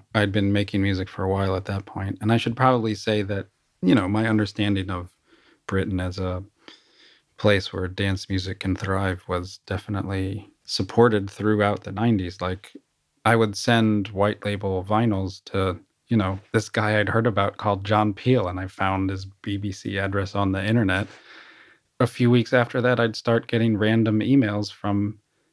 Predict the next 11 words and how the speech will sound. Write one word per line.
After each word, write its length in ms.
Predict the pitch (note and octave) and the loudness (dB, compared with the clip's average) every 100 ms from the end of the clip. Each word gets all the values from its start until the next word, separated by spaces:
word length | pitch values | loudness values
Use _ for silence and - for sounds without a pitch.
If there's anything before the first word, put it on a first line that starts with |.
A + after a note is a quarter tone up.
| _ _ _ | _ _ _
people 380 | - A2+ A#2 G#2+ | -2 0 2 2
in 140 | G#2 | 2
Britain 340 | F#2+ B2 C3+ G#2+ | 2 2 2 -2
who'd 220 | G#2 G#2 | -2 -2
heard 320 | G2+ A2 G#2 | 0 0 0
my 140 | G#2+ | 0
record 360 | G#2 C3+ - G#2 | 2 2 0 -6
played. 440 | F#2+ G#2 G#2 A#2 - _ _ _ | -6 -6 -4 -6 -12 _ _ _
Like, 160 | B2+ A#2+ | 2 2
he 120 | - | 0
played 380 | - G#3 D#3 - | -4 0 0 0